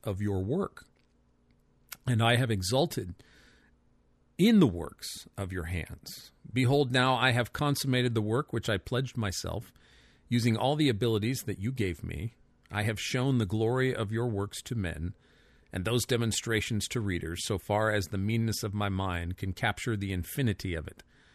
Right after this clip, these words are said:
For my mind was made for the most perfect philosophizing. If any unworthy,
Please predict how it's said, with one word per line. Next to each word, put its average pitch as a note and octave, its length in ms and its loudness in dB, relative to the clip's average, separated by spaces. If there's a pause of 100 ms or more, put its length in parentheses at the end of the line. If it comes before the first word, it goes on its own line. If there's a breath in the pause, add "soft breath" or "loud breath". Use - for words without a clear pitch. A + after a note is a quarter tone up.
(300 soft breath)
For - 140 -6
my G2+ 160 2
mind B2+ 320 2
was G2+ 160 0
made A2+ 300 2
for - 100 -6
the G2 80 -2
most G2 320 -2
perfect - 480 -2
philosophizing. G#2 960 -2 (600 soft breath)
If - 140 -4
any C#3 200 4
unworthy, B2 640 2